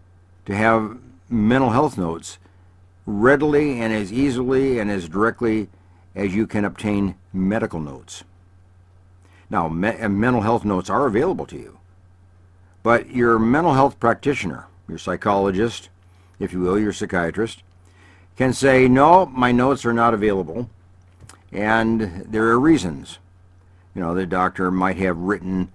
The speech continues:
some, uh, note that you would be, uh, offended by, or you'd feel was misrepresented you, or you didn't agree with, or what might make you upset or make you mad. And your doctor, your psychologist, your psychiatrist may not want to increase your anger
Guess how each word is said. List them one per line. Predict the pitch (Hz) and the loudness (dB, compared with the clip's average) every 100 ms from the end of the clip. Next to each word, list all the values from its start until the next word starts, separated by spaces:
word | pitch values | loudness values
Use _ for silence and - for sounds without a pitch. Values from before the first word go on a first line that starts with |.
| - _ _ _ | -18 _ _ _
some, | - 101 98 98 95 | -6 -2 0 0 -2
uh, | 90 90 87 | -2 -2 -4
note | 95 98 117 - | -2 0 0 -2
that | 92 98 | -4 -2
you | 117 120 | 0 2
would | 110 98 | 2 0
be, | 104 104 95 - _ _ _ _ - | -2 -2 -6 -10 _ _ _ _ -16
uh, | 82 85 90 90 90 92 | -10 -8 -8 -8 -10 -8
offended | 104 - 196 117 78 | -4 0 2 2 -2
by, | 71 60 62 | -8 -12 -12
or | 90 90 | -8 -4
you'd | 95 95 90 | -4 -4 -6
feel | 113 110 107 | 0 0 2
was | 107 95 85 90 | 2 0 -6 -10
misrepresented | 113 104 95 110 110 101 135 120 90 | -8 -6 -2 -2 -2 0 0 0 0
you, | 90 85 | -2 -2
or | 87 87 87 | -2 0 0
you | 92 101 | -2 -2
didn't | 107 113 | -2 -2
agree | 104 120 139 117 | 0 2 4 4
with, | 85 71 - | 0 -6 -8
or | 85 82 82 - - - | -6 -6 -8 -12 -20 -12
what | 92 101 | -6 -2
might | 107 107 | 0 0
make | 117 113 | -2 -2
you | 117 120 | 0 2
upset | 120 - 147 127 | 0 -2 2 2
or | 101 | 2
make | 104 101 107 | 0 -2 -2
you | 110 | 0
mad. | 113 156 117 78 69 - - _ _ - | 0 0 -2 -4 -8 -20 -20 _ _ -14
And | - 104 107 | -6 -2 0
your | 110 117 | 0 0
doctor, | 107 107 127 143 - 98 | -2 2 6 6 4 -4
your | 104 98 | -2 -2
psychologist, | 107 95 107 104 107 110 - | -2 -2 0 0 0 -2 -6
your | 98 | -8
psychiatrist | - 95 107 107 98 92 | -6 -4 0 0 -2 -2
may | 104 127 | 0 2
not | 131 123 104 | 4 2 2
want | 110 113 | 0 0
to | 104 104 | 0 -2
increase | 101 - 139 147 - | -4 -2 2 2 2
your | 117 | 4
anger | 127 175 113 85 | 4 4 2 -2